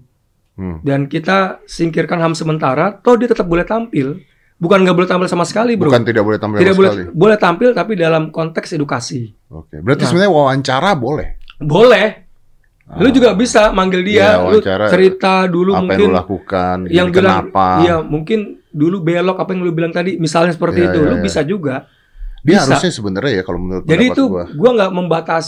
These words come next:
Speaker 2: nggak melarang, tapi membatasi.
Speaker 1: Membatasi.
Speaker 2: Jadi ini harus dipahami. Jadi nggak ada pelarangan seperti, "Wah, lu larang, nggak boleh kemana-mana," itu melanggar ham. Tapi ini kita batasi.
Speaker 1: Sampai?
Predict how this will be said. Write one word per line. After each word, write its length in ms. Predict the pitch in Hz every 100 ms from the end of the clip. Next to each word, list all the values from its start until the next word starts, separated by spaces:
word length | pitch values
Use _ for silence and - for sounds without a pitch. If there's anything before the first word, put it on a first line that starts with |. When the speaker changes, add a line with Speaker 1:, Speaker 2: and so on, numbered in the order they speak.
| -
Speaker 2:
nggak 320 | 170 175 175
melarang, 480 | 170 170 160 156 127 120 _ _ _
tapi 220 | - 175 226
membatasi. 420 | 226 190 117 - -
Speaker 1:
Membatasi. 280 | 160 117 87 - _ _ -
Speaker 2:
Jadi 220 | 156 190 214
ini 140 | 202 226
harus 220 | 202 -
dipahami. 1500 | 170 180 180 175 - _ _ _ _ - 165 175 185 135 123
Jadi 220 | - 143 202
nggak 280 | 180 175 175 170
ada 180 | 196 202 196
pelarangan 500 | 190 175 165 156 185
seperti, 440 | - - 160 180
"Wah, 180 | 160 175
lu 160 | 165 160
larang, 320 | 165 175 151
nggak 80 | 143
boleh 160 | 147
kemana-mana," 560 | 151 156 160 160 190 196 _ _ _ _
itu 160 | 156
melanggar 320 | 196 175 156 147
ham. 220 | 143 123
Tapi 220 | 123 147
ini 120 | 220 220
kita 200 | 196 165
batasi. 480 | 143 160 175 -
Speaker 1:
Sampai? 400 | 143 117 110 139